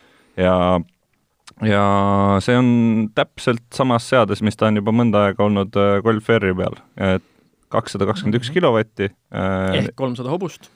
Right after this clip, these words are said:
Speaker 1: nelisada Newtonmeetrit väänet ja, ja siis täpselt sarnaselt Golf R-ile on tal ka nelikvedu.
Speaker 2: Ja T-Roc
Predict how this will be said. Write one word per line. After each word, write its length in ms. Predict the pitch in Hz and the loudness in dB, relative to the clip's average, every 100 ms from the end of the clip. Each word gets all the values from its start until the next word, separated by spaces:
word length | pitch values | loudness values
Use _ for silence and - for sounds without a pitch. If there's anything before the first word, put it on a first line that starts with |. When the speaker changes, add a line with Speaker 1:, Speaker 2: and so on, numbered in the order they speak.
| _ - | _ -4
Speaker 1:
nelisada 720 | 107 101 95 101 98 98 98 | -2 0 0 2 2 2 0
Newtonmeetrit 560 | 101 - 95 92 101 | -2 -2 -4 -4 -2
väänet 600 | 131 147 104 - - - 107 | 0 2 0 -2 -12 -16 -4
ja, 600 | 98 95 95 95 95 92 | 0 2 2 2 0 0
ja 160 | 95 98 | -2 -2
siis 560 | 101 - - - - - | -4 -10 -16 -18 -14 -6
täpselt 300 | 107 - 92 | -6 -6 -2
sarnaselt 480 | 113 104 101 98 - - | -2 0 -2 -4 -6 -4
Golf 240 | 110 107 | -4 0
R-ile 320 | 117 104 92 | 0 2 0
on 140 | 92 92 | -2 -2
tal 160 | 92 | -2
ka 400 | 92 95 95 92 95 | 0 0 2 0 -2
nelikvedu. 540 | 101 98 117 95 90 _ | -4 -4 -2 -2 -4 _
Speaker 2:
Ja 140 | 143 135 | -8 -4
T-Roc 380 | 131 127 120 | -2 -4 -6